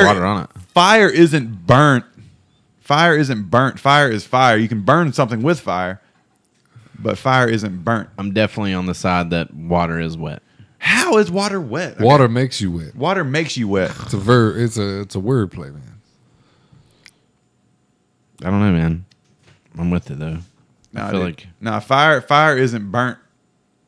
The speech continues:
Speaker 2: Fire is fire. Fire with something gets, is something. If you hold fire to something, it bur-, it, it becomes burnt. Not the fire, but the thing that is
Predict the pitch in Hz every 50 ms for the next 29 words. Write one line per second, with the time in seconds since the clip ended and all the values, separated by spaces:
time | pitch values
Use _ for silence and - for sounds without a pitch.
0 | - _ _ _ 127 131 135 123 107 - - 127 123 110 98 - - 131 131 135
1 | 131 120 - 78 - _ _ _ _ 104 113 113 - 139 127 117 90 92 95 98
2 | 98 131 123 - - - _ _ _ - - 113 101 - 135 120 110 110 107 98
3 | 95 85 73 - _ _ - 110 92 92 110 127 127 120 - - 135 131 120 110
4 | - 160 175 175 151 110 98 107 98 87 92 87 82 - 92 101 95 87 - -
5 | - 90 90 95 85 - 92 90 80 80 92 101 107 113 - 117 120 90 - 87
6 | - - 113 127 131 113 90 101 85 - 76 85 - - 110 101 95 87 64 69
7 | 82 90 -